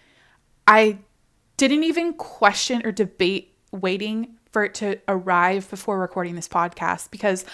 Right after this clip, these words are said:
I was so excited to walk in the door and, and s-, immediately re-, record my Sunday podcast, like, as soon as I got home. I was so excited. So that's how I know that this is my passion. This is my calling. Um, I am so excited about <laughs> this.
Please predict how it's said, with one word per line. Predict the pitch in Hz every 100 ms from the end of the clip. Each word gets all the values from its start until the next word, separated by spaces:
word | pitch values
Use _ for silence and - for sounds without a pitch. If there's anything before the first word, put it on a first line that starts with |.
| - - -
I | 202
was | 190
so | - 190
excited | 220 - 208 202
to | 196
walk | 190 180 -
in |
the | 214
door | 190 185 185 -
and, | 190 190
and | 202 196
s-, | 190 -
immediately | 214 208 240 247 262 277
re-, | 262 262
record | 233 233 233 214
my | 208
Sunday | 214 202 202
podcast, | 208 190 185 214 240 - - - - - - - _ _ -
like, | 254 233 -
as | 240
soon | - 233
as | 233
I | 208
got | 196 -
home. | 190 170 -
I | 214
was | 214
so | - 226
excited. | 220 180 180 196
So | 214
that's | 196 214 226
how | 294
I | 269
know | 240 214
that | 196 -
this | 202 196
is | 226
my | 277
passion. | 214 190 190 208 202 185
This | 190
is | 208
my | 220
calling. | 233 - 190 190 185 185 180 - - -
Um, | 196 190 185 180 180 - _
I | 202 196
am | 190 190
so | - - 202 202
excited | 214 214 196 196
about | 190 180 185
<laughs> |
this. | 285 339 359 -